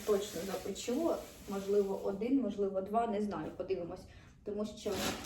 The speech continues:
вони такі здорові, я думаю, нам на два рази вистачить. І за це все ми заплатили тисячу вісімсот.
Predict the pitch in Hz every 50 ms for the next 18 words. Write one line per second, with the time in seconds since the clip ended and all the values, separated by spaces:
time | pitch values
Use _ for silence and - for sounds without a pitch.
0 | - - - - - - - 208 220 240 240 226 208 - 220 208 196 185 196 220
1 | 269 320 330 233 190 180 180 202 208 208 202 190 185 185 196 208 - 208 - -
2 | - - - - - - - - - - - - - - - - 247 208 220 214
3 | 220 226 247 240 240 240 254 240 220 220 202 190 196 226 240 - 269 254 - -
4 | 214 202 208 - - - - 247 269 311 359 359 320 226 220 214 208 - - 226
5 | 220 208 - - - 262 285 302 320 320 269 233 233 254 254 220 208 - - 202
6 | 190 190 - - 269 294 294 302 302 302 294 294 285 - - - - - - -
7 | - - - - - - - - - - - - - - - - - - - -
8 | - - - - - - - - - - - - - - - - - - - -
9 | - - - - - - - - 220 233 262 277 269 - - - - - - -
10 | 262 262 262 262 269 277 226 196 190 190 202 214 202 - - - - - - 208
11 | 208 208 208 208 - - - - - 180 -